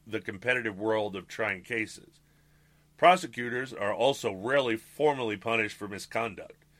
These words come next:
A technological advances continue to expand the government's investigative resources.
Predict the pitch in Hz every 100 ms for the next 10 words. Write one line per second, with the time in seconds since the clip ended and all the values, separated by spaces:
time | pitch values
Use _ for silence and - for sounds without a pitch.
0 | _ _ _ _ - 110 123 147 131 127
1 | 135 127 117 120 110 95 120 131 - 113
2 | 95 101 92 135 117 117 110 95 - 123
3 | 127 123 107 120 113 117 110 98 113 -
4 | 107 117 101 113 151 92 90 104 104